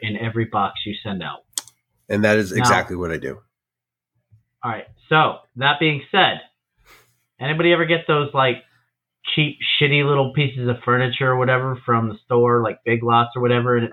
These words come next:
Speaker 1: has a little sticker on it that says "Made in China"? I want to get some mini stickers and put my logo on the mini stickers and just pop it in the corner of, like, on the back of my plaques. And the reason for that is, A, it takes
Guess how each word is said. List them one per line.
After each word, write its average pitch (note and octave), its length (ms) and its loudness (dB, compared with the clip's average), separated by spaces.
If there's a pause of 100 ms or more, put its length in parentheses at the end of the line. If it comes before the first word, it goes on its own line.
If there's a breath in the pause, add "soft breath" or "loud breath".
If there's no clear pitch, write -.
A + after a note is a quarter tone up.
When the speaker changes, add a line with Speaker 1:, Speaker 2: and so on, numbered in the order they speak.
Speaker 1:
has A#2+ 220 -2
a A#2 40 -6
little A2 300 -2
sticker B2+ 300 -2
on B2 100 2
it B2 160 -6
that B2 80 -2
says A#2 100 -8
"Made A2+ 200 -2
in A#2 80 -2
China"? B2 460 -2 (380)
I D3+ 580 4 (460)
want C3 340 4
to C3+ 80 6
get A#2+ 400 4
some G#2+ 360 4
mini D#3+ 400 4
stickers F2+ 480 0 (840)
and G#2 300 0
put C#3 160 2 (100)
my G#2 340 2
logo G#2 420 2
on F2+ 160 -2
the F#2 80 -2
mini A#2 460 2
stickers E2+ 440 -6 (360)
and G2+ 180 -2
just F#2+ 160 -6 (240)
pop A2+ 200 2
it G#2+ 60 -4
in G2 120 0
the F2+ 80 -6
corner F#2+ 540 -2
of, G2+ 200 0
like, F#2 180 -2
on A#2 120 2
the G2+ 60 -2
back F#2+ 240 0
of G#2 60 -4
my F#2 180 -2
plaques. - 180 0 (600 loud breath)
And C3+ 100 -2
the C#3+ 60 0
reason A3+ 360 2
for D3 180 2
that A2+ 180 2
is, G#2+ 140 -6 (200)
A, C#3+ 220 4
it E3+ 240 -6
takes A#2 220 -2